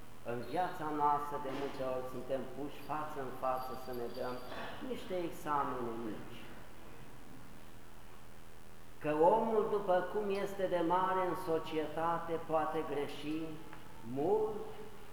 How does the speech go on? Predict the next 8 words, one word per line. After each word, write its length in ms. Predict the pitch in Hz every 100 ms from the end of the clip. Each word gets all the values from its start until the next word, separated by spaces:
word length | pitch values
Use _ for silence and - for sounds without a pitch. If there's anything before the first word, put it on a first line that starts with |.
| - - - 107
irecuperabil, 1120 | 180 202 196 180 180 180 170 165 165 160 156 151 147 - 117
ireparabil, 1000 | 175 180 175 165 156 151 151 147 147 147 147 147 - - - - - - - - -
oamenii 600 | 175 190 190 190 180 175 170
mici 280 | 180 175 - - -
pot 180 | 175 165 151
greși 300 | 156 156 156 147
mai 120 | 139 135 143
puțin. 360 | 139 - -